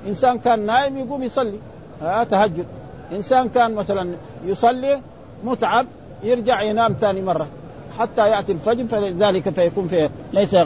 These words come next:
ها، "وجمع أصابعه ثم نكسها إلى الأرض"، ثم جمع أصابعه ثم نكسها إلى الأرض. ولكن الذي يقول هكذا، ها، دغري يتوسع بإيه؟ النور. وأما الذي لا،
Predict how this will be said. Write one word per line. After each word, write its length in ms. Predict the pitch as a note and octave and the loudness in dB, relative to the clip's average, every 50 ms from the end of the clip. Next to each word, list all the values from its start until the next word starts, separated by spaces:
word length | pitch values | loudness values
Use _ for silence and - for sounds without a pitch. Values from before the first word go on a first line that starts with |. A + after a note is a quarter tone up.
| C3+ - - - - - | 4 -2 -14 -14 -6 0
ها، 200 | - F3+ G#3 A#3 | 4 4 6 6
"وجمع 460 | A3+ F#3 F3+ F#3 A#3 A3+ G#3+ F#3+ F3 E3+ | 4 4 2 2 0 0 2 0 0 0
أصابعه 440 | - G#3 F3+ F3+ A3 B3 A3+ A3 | 2 2 2 4 4 4 4 2
ثم 240 | F#3+ - G#3 G3 F#3+ | 0 -2 -4 -2 -2
نكسها 580 | F3+ F3+ E3 - - A3+ A3+ - A3+ G3+ G3 F3+ | -2 -2 -2 0 0 0 2 4 4 4 4 2
إلى 160 | E3+ F3 E3+ | 2 0 -2
الأرض"، 240 | E3 E3 E3 D3 - - - - - | 0 0 -2 -4 -4 -8 -14 -10 -6
ثم 140 | D#3+ E3+ E3+ | -4 -2 0
جمع 280 | D#3+ A#3 A3 G#3 F#3+ | 0 0 0 0 -2
أصابعه 260 | F#3 - G3+ F#3 G#3+ | -2 -2 0 0 0
ثم 220 | G#3 A3+ A3 G3+ G3 | 0 0 0 0 0
نكسها 480 | F#3 E3 - A#3 A3+ G#3+ A#3 G3+ F#3 | -2 0 0 0 2 2 4 2 2
إلى 140 | E3 E3 E3+ | 2 2 0
الأرض. 300 | D#3+ E3 F3 G#3+ B3+ B3 - - - - - - | 0 2 2 2 2 0 -2 -6 -16 -16 -8 -2
ولكن 420 | - - G3+ G#3+ A3+ A3+ A3+ G#3 | 0 2 4 4 4 4 2 0
الذي 240 | G#3 G3 F#3 F3 G3+ | 2 2 2 2 2
يقول 340 | G3+ F#3 - G#3 A#3+ A3 G#3 | 0 0 2 2 2 4 4
هكذا، 800 | G3+ F3+ G3+ G3+ F3 - - F#3 F3 D#3 D#3+ D3+ D3 D3 C3+ - D#3 C#3+ - - A#2 - - | 4 4 4 2 2 2 2 0 2 2 2 2 4 2 0 -2 -6 -8 -8 -12 -12 -6 0
ها، 200 | E3 G3+ A#3 A#3+ | 2 2 2 2
دغري 280 | F#3 F3+ G#3+ A3 G3+ G3+ | 0 0 2 4 4 4
يتوسع 500 | F#3 - G3 G#3+ A3 G#3 - G#3+ F#3+ E3 | 4 4 4 2 2 2 2 -2 0 0
بإيه؟ 400 | D#3+ E3+ E3+ G3 A3 G#3+ E3 E3+ | 0 0 0 0 0 0 0 -2
النور. 260 | E3+ F3 F3 D#3 C#3 - - - - - - - - - - | -2 -2 -2 -4 -4 -6 -10 -14 -16 -16 -16 -16 -14 -10 -4
وأما 280 | D#3+ E3 G3 A3 A3+ A3 | -2 0 2 4 4 6
الذي 280 | G#3+ G#3 G#3 G3 G3+ | 6 6 6 6 6
لا، 200 | G3 A3 A3+ G#3+ | 6 6 4 4